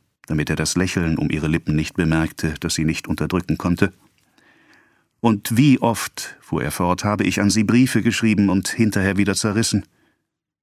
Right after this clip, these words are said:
Sie antwortete nicht. "Manchmal bildete ich mir ein, irgendein Zufall müsse sie mir wieder in den Weg führen.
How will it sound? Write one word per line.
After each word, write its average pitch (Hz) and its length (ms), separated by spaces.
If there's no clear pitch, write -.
Sie 87 140
antwortete 73 500
nicht. 71 300
"Manchmal 120 500
bildete 120 400
ich 92 160
mir 110 120
ein, 117 200
irgendein 123 600
Zufall 107 560
müsse 127 320
sie 110 140
mir 107 160
wieder 117 220
in 92 80
den 98 180
Weg 131 200
führen. 92 340